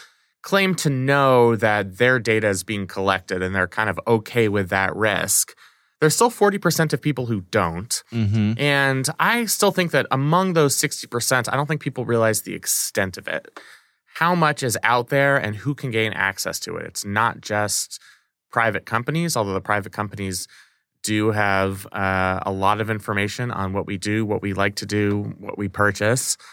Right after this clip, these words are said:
Speaker 1: Uh,
Speaker 2: Yeah.
Speaker 1: but also the fact that we now have documented examples of government agencies buying up this data, things that are very personal, like location data, and using it against us in a legal proceeding.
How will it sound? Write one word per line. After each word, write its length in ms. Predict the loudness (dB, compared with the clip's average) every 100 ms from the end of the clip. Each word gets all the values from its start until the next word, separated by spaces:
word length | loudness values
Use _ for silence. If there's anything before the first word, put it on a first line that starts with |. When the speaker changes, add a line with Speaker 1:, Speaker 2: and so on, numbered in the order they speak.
| _ _ -4
Speaker 1:
Uh, 140 | 0 0
Speaker 2:
Yeah. 60 |
Speaker 1:
but 120 | 0 2
also 460 | 2 2 2 2
the 120 | 2
fact 440 | -2 0 0 0 -2
that 200 | -2 0
we 120 | 0
now 220 | 0 0
have 420 | 0 0 0 -4 -12 -2
documented 560 | 0 0 -2 -6 -4 -8
examples 640 | -4 -2 -2 0 -2 -2
of 160 | -6 -10 _ 0
government 460 | 0 2 0 -2
agencies 800 | -4 -4 -4 -6 -6 -4 -4 -6 -8 _ _ _ _ _ 0
buying 260 | 2 2
up 120 | 0
this 200 | -2 -4
data, 560 | 0 2 2 2 2 0 -6 _ _ _ _ -6
things 200 | -4 0
that 80 | 0
are 80 |
very 320 | 0 2 2 2
personal, 460 | 0 0 0 0
like 180 | 0 0
location 580 | -2 -4 -2 -2 -2 -4
data, 400 | -2 -2 0 0
and 180 | -2 -4
using 460 | -4 -2 -2 -2 0
it 240 | 0 0 _ -8
against 440 | -2 0 0 0
us 260 | 0 0 -4
in 140 | -6 -4
a 80 |
legal 340 | -2 0 2 2
proceeding. 600 | 0 -4 -6 -10 -14